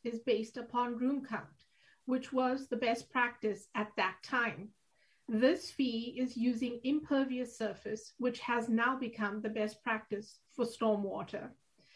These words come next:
Revenue from this fee will be placed in a separate fund to finance capital improvement projects that protect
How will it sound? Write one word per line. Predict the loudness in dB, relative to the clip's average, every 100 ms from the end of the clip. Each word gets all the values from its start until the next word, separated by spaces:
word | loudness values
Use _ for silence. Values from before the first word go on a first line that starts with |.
| -20 -20 0
Revenue | 4 6 6 2 2
from | 2 0
this | 2 -2
fee | -4 -2 -2 0
will | 0
be | 0 -2
placed | -2 -2 -2 -2 -4
in | -2
a | -2
separate | -2 -2 0 0 -2
fund | 0 -2 0 -4 -10 _ _ _ -2
to |
finance | 0 2 2 2 -2 -4
capital | -4 0 0 0 0
improvement | 0 0 2 2 0 -6 -4
projects | 0 0 -2 -12 -14 -20 -20 _
that | 0 2 2 0 -8 -4
protect | -2 0 -2 -4 -4